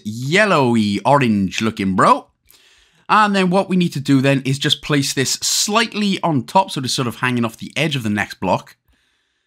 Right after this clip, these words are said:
And eventually, there we go. <laughs> Right, okay.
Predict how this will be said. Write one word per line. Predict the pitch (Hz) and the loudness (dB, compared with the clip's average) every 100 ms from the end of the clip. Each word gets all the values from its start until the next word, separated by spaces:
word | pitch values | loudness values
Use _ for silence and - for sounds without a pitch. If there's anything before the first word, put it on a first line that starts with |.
| _ _ - | _ _ -8
And | 131 131 123 - 113 - - | -2 -2 -2 -8 -14 -14 -14
eventually, | 95 104 104 131 | -6 -4 0 0
there | 120 113 | 0 0
we | 101 | 2
go. | 135 185 _ _ _ _ _ _ _ _ _ _ _ _ - | 0 0 _ _ _ _ _ _ _ _ _ _ _ _ -14
<laughs> | 110 - _ _ | -14 -14 _ _
Right, | 151 123 | 0 0
okay. | 95 131 82 | -2 -4 -4